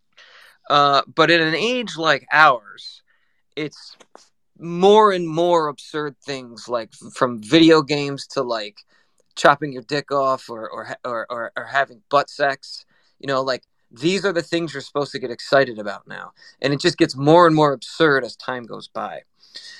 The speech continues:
Uh, and as you, like,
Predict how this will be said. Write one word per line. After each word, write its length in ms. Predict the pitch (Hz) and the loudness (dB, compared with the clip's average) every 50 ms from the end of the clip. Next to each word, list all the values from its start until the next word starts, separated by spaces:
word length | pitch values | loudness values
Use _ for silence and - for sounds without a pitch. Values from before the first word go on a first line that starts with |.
| - _ _ - | -20 _ _ 4
Uh, 240 | 135 139 139 135 - - | 6 6 6 6 4 2
and 280 | 143 143 143 147 147 - - | -2 -4 -4 -6 -8 -2 2
as 440 | 151 175 208 233 240 233 185 151 | 4 6 6 6 4 0 -6 -14
you, 560 | 151 165 185 214 220 214 208 196 190 180 - - | -14 -12 -12 -10 -10 -10 -12 -12 -12 -14 -14 -12
like, 340 | - 151 156 143 139 131 - | -6 -6 -6 -6 -6 -10 -14